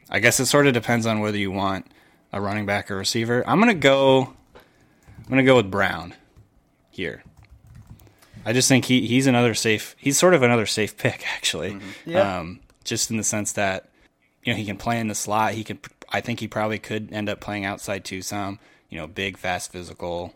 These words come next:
Speaker 1: all that stuff. So he, he's, he's actually in the same kind of boat, I think, as Harry.
Speaker 3: Yeah, I think he's a safe pick as well. And I've, I've seen some, uh, some folks I trust who have them as,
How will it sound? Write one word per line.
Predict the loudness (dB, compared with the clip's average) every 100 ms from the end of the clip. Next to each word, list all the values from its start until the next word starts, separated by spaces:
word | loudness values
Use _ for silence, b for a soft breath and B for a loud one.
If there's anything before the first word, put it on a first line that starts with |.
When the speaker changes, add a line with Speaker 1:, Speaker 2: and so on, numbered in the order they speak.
| _
Speaker 1:
all | -8 -6
that | -6 -10
stuff. | -12 -10 -12
So | -10 -10
he, | -8 -6
he's, | -4 -4
he's | -6 -4 2
actually | 2 2 0
in | 0
the |
same | -2 -4 -6 -8 -14
kind | -10 -10
of | -8
boat, | -8 -8
I |
think, | -10 -12
as | -14
Harry. | -12 -12 -12 -20 _ _ _ _ _ -14
Speaker 3:
Yeah, | -10 -8
I |
think | -8 -10
he's | -8 -10
a | -10
safe | -8 -8 -6
pick | -8 -8
as | -10
well. | -6 -4 -4
And | -4 -8 B B B B
I've, | -8 -8
I've | -8 -8
seen | -6 -8 -8
some, | -6 -4 -4 -6 -12 b b b -14
uh, | -10 -8
some | -8 -6 2
folks | 2 4
I | 4
trust | 4 2 0 -2
who | -2
have | 0 0
them | 0 -2 -2
as, | -6 -8